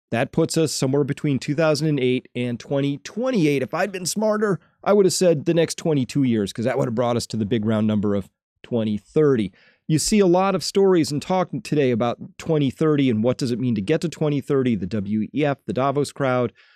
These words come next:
What happens by twenty thirty? We all love the big round numbers, of course. You know, it's just easier than twenty twenty-eight. That's a weird number. But things are gonna change so drastically in these next few years.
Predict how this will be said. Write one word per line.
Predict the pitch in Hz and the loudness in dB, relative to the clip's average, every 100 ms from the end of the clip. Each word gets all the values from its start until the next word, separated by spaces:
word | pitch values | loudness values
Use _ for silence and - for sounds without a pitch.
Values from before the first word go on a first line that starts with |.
| _ _ _ | _ _ _
What | 120 170 | -4 -2
happens | 185 165 170 147 | 0 0 -2 0
by | 147 | -2
twenty | - 147 135 | 0 -2 0
thirty? | 143 139 120 | 0 2 2
We | 120 | 2
all | 147 165 | 2 4
love | 156 143 | 2 2
the | 117 98 - | -2 -6 -2
big | 135 135 | 0 0
round | 110 104 110 120 120 113 | 0 0 0 2 2 2
numbers, | 107 110 110 110 104 | 2 0 0 -2 -4
of | 104 | -10
course. | - 113 107 104 - - | -6 -2 -2 -4 -8 -8
You | 104 | -8
know, | 101 | -6
it's | 95 | -8
just | - 117 120 | -8 -10 -4
easier | 117 104 107 107 | -2 0 -2 -2
than | 92 | -4
twenty | 85 101 107 | -8 -8 -8
twenty-eight. | - 110 98 98 92 | -8 -6 -6 -6 -8
That's | 101 | -10
a | |
weird | 107 95 90 | -6 -6 -6
number. | 85 85 _ _ _ _ _ _ _ - | -8 -10 _ _ _ _ _ _ _ -4
But | 170 - | -4 0
things | 202 233 190 | 2 2 2
are | 185 | 2
gonna | 170 | 0
change | - 175 160 131 - | 0 0 0 -2 -6
so | - - 165 156 | -10 -4 2 2
drastically | 156 123 123 127 120 160 - 107 | 0 -4 -4 -4 -4 -6 -4 -6
in | 98 123 | -4 -2
these | 123 104 | -2 -2
next | 117 104 | -4 -4
few | - 123 | -2 0
years. | 104 98 85 | 0 -2 -6